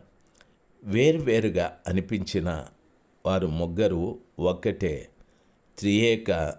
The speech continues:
దేవుడు. అది త్రిత్వము కాదు, త్రియేక దేవుడు.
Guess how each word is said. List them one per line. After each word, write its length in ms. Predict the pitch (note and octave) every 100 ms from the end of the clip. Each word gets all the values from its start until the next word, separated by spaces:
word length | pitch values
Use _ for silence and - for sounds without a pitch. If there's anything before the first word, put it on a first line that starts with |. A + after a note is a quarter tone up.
| _ -
దేవుడు. 540 | D#2+ G2+ G2+ F2 C#2+ D2 - - _ _ -
అది 380 | F#2 E2+ E2 - - - - _ -
త్రిత్వము 560 | A#2+ B2+ - D#3 A#2+
కాదు, 720 | F#2 G2 D#2+ D#2+ - - _ -
త్రియేక 580 | A#2 G#2+ F2 D#2+ F#2
దేవుడు. 560 | - G2+ B2+ C#2 - D#2